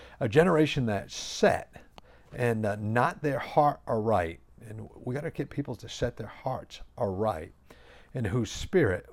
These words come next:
was not steadfast with God. Think about that for a minute. So he's dealing with a generation. Can I tell you something, friends?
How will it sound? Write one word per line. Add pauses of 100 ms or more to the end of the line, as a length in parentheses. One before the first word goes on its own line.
was
not
steadfast
with
God. (1080)
Think
about
that
for
a
minute. (260)
So (340)
he's
dealing
with
a
generation.
Can
I
tell
you
something,
friends?